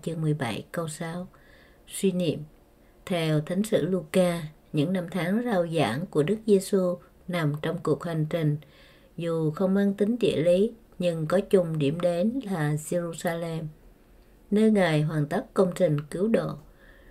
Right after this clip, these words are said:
Nói những lời ấy xong, Đức Giêsu đi đầu,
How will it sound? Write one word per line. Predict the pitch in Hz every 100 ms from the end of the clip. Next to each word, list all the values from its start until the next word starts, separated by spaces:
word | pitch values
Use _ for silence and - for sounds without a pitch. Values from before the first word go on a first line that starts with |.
| -
Nói | 156 165 165 240
những | 233 185
lời | 156
ấy | - 160
xong, | 196 226 196 165 156 - -
Đức | 214 226
Giêsu | 202 - 196 185
đi | 185 180
đầu, | 170 165 156